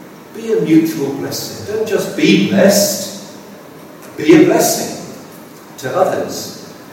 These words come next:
like the Apostle Paul sought from the Romans here.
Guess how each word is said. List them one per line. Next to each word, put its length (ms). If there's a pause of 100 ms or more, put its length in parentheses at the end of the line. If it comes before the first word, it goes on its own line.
(140)
like 180
the 180
Apostle 320 (100)
Paul 200
sought 500
from 580
the 60
Romans 500
here. 320